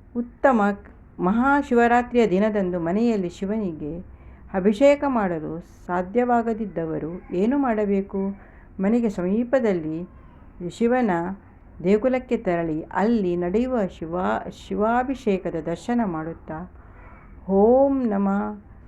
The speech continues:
ಶಿವಾಯ" ಎಂದು ಹೇಳಿಕೊಳ್ಳಬೇಕು. ಸಾಕ್ಷಾತ್ ಶಿವನೇ ನಿಮ್ಮ ಕಷ್ಟಗಳನ್ನು ಕಳೆಯಲು ಭೂಮಿಗೆ ಬಂದಿದ್ದಾನೆ ಎಂದು ಭಾವಿಸುತ್ತಾ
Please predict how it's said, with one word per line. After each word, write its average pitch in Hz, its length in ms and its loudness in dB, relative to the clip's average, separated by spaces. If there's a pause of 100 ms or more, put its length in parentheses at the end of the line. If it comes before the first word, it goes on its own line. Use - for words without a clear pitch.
(140)
ಶಿವಾಯ" 196 540 2 (220)
ಎಂದು 180 280 -4
ಹೇಳಿಕೊಳ್ಳಬೇಕು. 208 1000 -2 (2000)
ಸಾಕ್ಷಾತ್ 233 520 -2
ಶಿವನೇ 226 440 0
ನಿಮ್ಮ 214 280 0
ಕಷ್ಟಗಳನ್ನು 240 640 -2
ಕಳೆಯಲು 185 400 0
ಭೂಮಿಗೆ 214 420 -2
ಬಂದಿದ್ದಾನೆ 185 800 -2
ಎಂದು 170 360 -4
ಭಾವಿಸುತ್ತಾ 160 880 -6